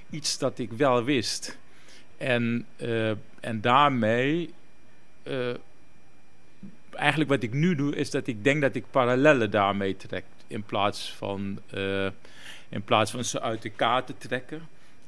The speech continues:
Kijken hoe ze elkaar verbinden. En natuurlijk is dat, eh, dat, eh,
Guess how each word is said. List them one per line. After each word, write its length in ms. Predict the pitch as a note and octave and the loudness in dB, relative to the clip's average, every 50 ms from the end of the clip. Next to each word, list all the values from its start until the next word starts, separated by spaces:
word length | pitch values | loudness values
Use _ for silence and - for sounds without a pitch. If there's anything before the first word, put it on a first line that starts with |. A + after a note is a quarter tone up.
| - - - - - - - - - - | -12 -12 -12 -12 -12 -12 -12 -12 -12 -6
Kijken 280 | - C3+ C3 C3 A2 B2+ | 0 2 2 2 2 0
hoe 120 | C3 B2 | -2 -2
ze 140 | G#2+ C3+ B2 A#2+ | -2 0 0 0
elkaar 360 | A2+ - - G#2+ G2+ G#2 - | 0 4 6 8 8 8 6
verbinden. 680 | - G#2 F#2+ C3 C3 A#2+ G#2 F#2+ F#2+ F#2 F#2 - - - | 4 2 4 4 6 6 4 2 2 0 -2 -4 -6 -4
En 140 | G#2+ G2+ G#2 | -4 -2 -2
natuurlijk 580 | G#2 G2+ - - E3 F3 D#3 A#2+ G#2+ G2 - | -2 -4 -4 -4 -2 0 2 2 2 0 0
is 260 | A2+ A2 G2+ - - | -4 -4 -4 -6 -4
dat, 360 | - A2+ G#2 F#2+ - - - - - - - | -2 0 0 0 0 -4 -10 -12 -12 -10 -6
eh, 380 | A#2+ G#2 G2+ G2+ G#2 G#2 G2+ G2 G2+ G#2 - - - - - - - - - - - - - - - - - - - | -4 -2 0 2 2 2 2 2 0 -2 -6 -10 -12 -12 -12 -10 -10 -10 -10 -10 -10 -12 -12 -12 -12 -12 -12 -10 -8
dat, 360 | - G#2 A#2 A2+ - - - | -2 2 2 2 2 2 2
eh, 200 | A#2 A2 A2 G#2+ | 2 4 4 4